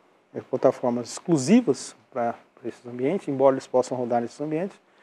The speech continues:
então se com ajustes, né, algumas configurações um pouco mais complexas, né, é, principalmente com relação à, à visão que esses middleware têm dos componentes, né, é,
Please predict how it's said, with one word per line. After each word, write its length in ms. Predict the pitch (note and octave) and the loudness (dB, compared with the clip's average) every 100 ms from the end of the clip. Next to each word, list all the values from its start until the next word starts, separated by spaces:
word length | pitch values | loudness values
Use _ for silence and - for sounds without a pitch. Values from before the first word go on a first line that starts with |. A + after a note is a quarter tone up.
| _ _ | _ _
então 240 | C#3 D#3+ | -14 -10
se 200 | E3 - | -10 -10
com 340 | F3+ - F#3+ F3+ F3 _ - | -14 -4 -2 -2 -8 _ 0
ajustes, 580 | D3+ B2+ F#3+ - C3 | 2 2 -2 -4 -10
né, 180 | B2 D3 - _ _ _ _ _ - C#3+ B2 A#2+ | -6 -6 -8 _ _ _ _ _ -10 -6 -6 -6
algumas 340 | C#3 C3 D3 | -4 -2 -2
configurações 680 | - C#3 C#3 C3+ B2+ - D#3+ | -2 -4 2 2 2 0 -4
um 100 | C#3+ | -6
pouco 240 | C3+ C3+ C3+ | -6 -6 -2
mais 180 | B2 - | -4 -4
complexas, 680 | D#3+ D3 D#3 F3 - A#2+ | -10 -2 0 0 -6 -10
né, 180 | B2 C#3+ - _ _ _ _ _ | -8 -8 -10 _ _ _ _ _
é, 100 | B2 | -18
principalmente 420 | A2+ C3+ - C3 - | -12 -14 -10 -10 -8
com 100 | C3+ | -4
relação 580 | C3 B2 - B2+ B2 - _ _ _ _ _ _ _ _ | -2 -2 -6 -6 -6 -8 _ _ _ _ _ _ _ _
à, 60 | |
à 20 | C#3 | -2
visão 420 | C3+ A#2+ C#3+ D3+ - - _ - - | 0 4 4 4 -2 -20 _ -20 -4
que 100 | D3 | -4
esses 180 | C#3+ | -2
middleware 280 | D3 D3+ C#3 | 0 2 2
têm 200 | C3+ E3 | 4 4
dos 140 | D#3 - | 4 -2
componentes, 800 | D3 C3 C3+ C#3 E3+ - - - _ | -2 0 2 2 0 -6 -16 -20 _
né, 240 | B2 B2 C3+ _ _ _ C3 | -14 -12 -12 _ _ _ -12
é, 500 | B2 A#2+ A#2 A#2 | -8 -6 -6 -8